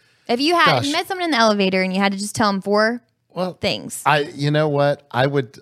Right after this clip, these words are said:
Speaker 2: I, I would tell them that there are a lot more stressors than delighters,
Speaker 1: Okay.
Speaker 2: which we talked about there. So there are a lot of more negative feelings about the overall benefit program than, uh, positive feelings.
Speaker 1: Right.
Speaker 2: Uh, that there are two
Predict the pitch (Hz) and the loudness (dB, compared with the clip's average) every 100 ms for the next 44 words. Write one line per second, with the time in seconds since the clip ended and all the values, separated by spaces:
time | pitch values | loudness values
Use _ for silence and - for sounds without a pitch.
0 | _ 113 120 120 113 - 113 120 117 120 | _ -4 -2 -4 -6 -6 -6 -4 -6 -4
1 | 120 117 117 110 101 - 107 101 101 104 | -2 -2 -2 -2 -4 -2 -2 0 -2 -4
2 | 120 110 - 117 110 - 120 110 127 131 | -6 -8 -8 -6 -6 -8 -10 -6 -6 -4
3 | 147 107 107 107 131 - 220 226 110 113 | -2 0 -2 -2 -8 -2 -2 -2 -4 -8
4 | 101 - 104 101 101 - 110 107 - - | -8 -8 -4 -4 -4 -6 -6 -6 -8 -8
5 | 117 110 113 120 139 151 143 127 120 117 | -6 -4 -4 -2 0 0 -2 -4 -4 -2
6 | 113 110 107 107 - 107 95 90 90 101 | 0 0 -2 -4 -6 -6 -6 -8 -10 -8
7 | 95 92 104 98 101 92 101 101 98 98 | -8 -6 -6 -6 -6 -6 -6 -6 -8 -12
8 | - 98 90 95 92 92 - _ _ _ | -8 -8 -8 -8 -8 -10 -14 _ _ _
9 | _ - 110 104 101 98 - 98 90 92 | _ -4 -2 -2 -4 -6 -10 -10 -10 -12
10 | _ - 113 110 98 90 - 87 85 85 | _ -6 -4 -4 -6 -10 -12 -10 -10 -10
11 | 101 147 196 196 - - _ 113 113 113 | -10 -6 -6 -6 -14 -20 _ -2 2 2
12 | 110 - 120 - 120 110 - - 131 135 | 0 -2 -6 0 0 0 -4 -6 -2 2
13 | 135 135 | 2 0